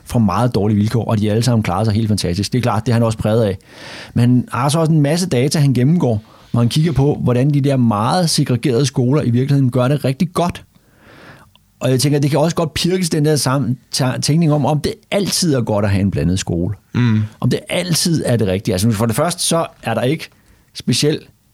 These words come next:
Speaker 1: klar, det har vi slet, faktisk slet ikke været inde på, det bør vi lige nævne til sidst. Der er jo ikke rigtig evidens for, at en blandet skole løfter eleverne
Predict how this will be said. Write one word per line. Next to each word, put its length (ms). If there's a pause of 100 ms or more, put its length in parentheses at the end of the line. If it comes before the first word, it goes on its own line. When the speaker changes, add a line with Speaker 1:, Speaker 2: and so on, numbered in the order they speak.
Speaker 1:
klar, 420
det 60
har 20
vi 60
slet, 240
faktisk 180
slet 160
ikke 120
været 160
inde 140
på, 140
det 100
bør 100
vi 100
lige 140
nævne 200
til 100
sidst. 200 (580)
Der 60
er 60
jo 60
ikke 140
rigtig 220
evidens 400
for, 140
at 120
en 80
blandet 240
skole 320
løfter 240
eleverne 440